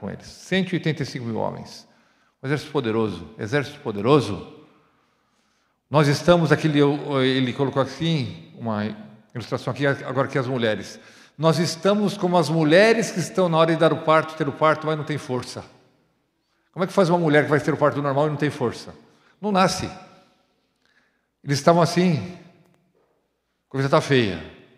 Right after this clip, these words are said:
a casa vai cair. Então, por favor,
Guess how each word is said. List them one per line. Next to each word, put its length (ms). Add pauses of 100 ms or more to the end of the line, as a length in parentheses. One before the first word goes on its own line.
a 80
casa 240
vai 140
cair. 640 (220)
Então, 180
por 160
favor, 480